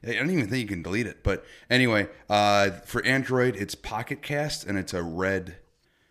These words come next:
it's a, a red app. So that's how you can get that.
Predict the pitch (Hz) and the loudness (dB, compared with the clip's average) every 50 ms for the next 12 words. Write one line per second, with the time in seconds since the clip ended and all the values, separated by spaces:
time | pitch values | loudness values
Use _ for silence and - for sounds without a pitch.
0 | _ _ - - - 85 - - - - 76 82 - - _ - 85 82 80 80 | _ _ -16 -12 -12 -10 -10 -12 -12 -10 -10 -10 -10 -12 _ -10 -10 -8 -8 -6
1 | 82 85 85 85 76 78 82 78 78 - - - - - - - - - 85 80 | -4 -4 -4 -4 -4 -6 -8 -8 -8 -4 -2 -2 -2 -2 -4 -8 -6 -4 -4 -4
2 | 78 76 - - - _ - 90 92 92 - - 104 104 101 101 92 95 - - | -6 -8 -12 -16 -20 _ -8 -6 -6 -6 -4 -4 -4 -2 -2 -2 -4 -4 0 2
3 | 107 117 123 117 - - - | 2 2 2 0 -2 -8 -16